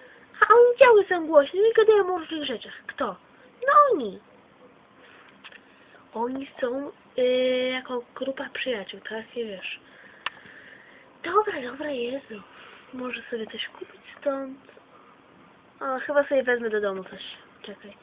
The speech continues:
Ile to się płaci? Za darmo? Nie wierzę. Można się najeść za darmo. Nie widzę. To ja wezmę, to nie. To. Ach. Tylko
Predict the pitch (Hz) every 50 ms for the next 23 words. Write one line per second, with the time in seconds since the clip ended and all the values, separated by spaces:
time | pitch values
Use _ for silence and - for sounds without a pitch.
0 | - - - - - - - - - - - - 269 269 269 - - - 277 -
1 | - 277 269 269 - - 381 466 466 - - _ - - - - - - - 214
2 | 247 240 208 262 302 349 392 415 453 440 415 370 294 277 240 240 226 240 247 247
3 | 240 - - - - 269 277 269 254 262 240 226 - - 269 320 392 403 403 -
4 | 440 453 392 311 240 226 226 233 233 226 - 294 277 240 208 196 208 214 220 -
5 | _ - - - - _ _ - - 254 240 233 233 247 247 240 - 240 240 240
6 | 233 226 233 226 220 214 233 254 262 277 269 _ - - - - - _ _ -
7 | - - - - - - 233 208 190 - - _ _ - _ _ _ _ _ _
8 | - - - - - - - - - - - - _ - _ _ - - - -
9 | - - - - - - - - - - - - - - - - - - - -
10 | - _ - - - - - - - - - - - - - - - - - -
11 | 240 196 - - - - - - - - - - - - - - - - - -
12 | - - - - 269 262 - 262